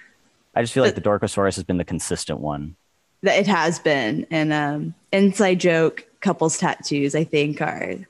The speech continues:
Speaker 2: a really fun way of going about getting couples tattoos.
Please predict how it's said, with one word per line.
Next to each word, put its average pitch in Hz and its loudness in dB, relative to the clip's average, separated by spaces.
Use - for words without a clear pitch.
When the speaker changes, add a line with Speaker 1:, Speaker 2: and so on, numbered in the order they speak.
Speaker 2:
a 160 -2
really 165 4
fun 156 -2
way 147 2
of 143 -4
going 139 0
about 143 0
getting 127 0
couples - -6
tattoos. - -8